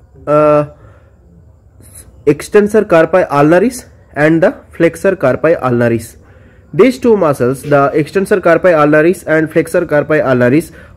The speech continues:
also causing the ulnar deviation. Synergistically, these two are acting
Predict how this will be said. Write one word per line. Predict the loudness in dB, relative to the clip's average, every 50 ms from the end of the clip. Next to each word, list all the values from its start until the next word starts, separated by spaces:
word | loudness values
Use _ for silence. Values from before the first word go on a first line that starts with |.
| _ -2
also | 0 2 2 2 2 2 0
causing | 2 2 2 2 2 0 -2 -2 -2 0
the | 2 2 2 0 -2 -8 -18 -20 -20 _ _
ulnar | 0 2 2 4 4 2 2
deviation. | 2 2 0 0 0 -2 -4 -4 -6 -8 -8
Synergistically, | -6 -2 -2 0 0 0 0 -2 -4 -2 -2 -2 0 2 2 2 2
these | 2 0 -2 0
two | 0 0 2
are | 2 2 0
acting | 0 -2 -2 -2 -2 -2 -2 -2